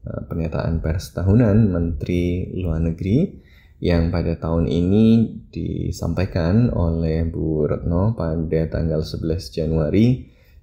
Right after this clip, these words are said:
dua ribu dua puluh tiga. Dalam pernyataan pers tahunan Menteri Luar Negeri tersebut,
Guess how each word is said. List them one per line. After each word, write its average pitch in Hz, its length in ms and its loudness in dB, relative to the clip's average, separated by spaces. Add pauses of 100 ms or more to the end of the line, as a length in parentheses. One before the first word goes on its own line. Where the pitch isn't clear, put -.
(120)
dua 82 240 2
ribu 85 400 0
dua 82 320 0
puluh 82 320 -4
tiga. 87 800 2 (320)
Dalam 110 320 6
pernyataan 98 640 0
pers 92 680 -2
tahunan 92 720 2 (160)
Menteri 113 320 4
Luar 92 240 6
Negeri 85 300 0
tersebut, 143 760 2